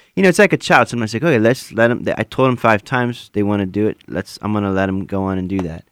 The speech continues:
And they burn themselves. And you're like, "I told you five times not to touch the stove, but you still did it." And then they start crying and they're like, "I'll never <laughs> touch the stove again."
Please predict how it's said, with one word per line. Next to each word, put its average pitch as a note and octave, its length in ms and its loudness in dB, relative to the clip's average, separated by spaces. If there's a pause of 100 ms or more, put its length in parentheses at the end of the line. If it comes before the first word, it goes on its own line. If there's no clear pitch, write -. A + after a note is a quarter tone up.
(480)
And A2 140 -2
they A#2 80 6
burn C3 240 6
themselves. F2 640 -6 (580)
And A2 100 -2
you're A2+ 120 4
like, G#2+ 520 2 (180)
"I B2+ 100 -4
told E3 360 2
you B2+ 200 2
five B2+ 340 0
times C#3 340 0
not G#2+ 200 -2
to - 80 -18
touch - 320 -2
the F2+ 60 -14
stove, A#2 540 0 (220)
but - 160 -6
you B2 80 -6
still C#3 260 0
did C3 240 0
it." - 120 -6 (580)
And A#2 120 -2
then B2+ 100 6
they C3 80 6
start A#2+ 300 0
crying A#2+ 420 2
and G#2+ 100 0
they're A2 80 2
like, G2 180 0
"I'll A#2+ 120 2
never C3+ 200 6
<laughs> - 160 -6
touch C#3+ 200 2
the A#2 80 -6
stove C3 400 4
again." A#2 300 4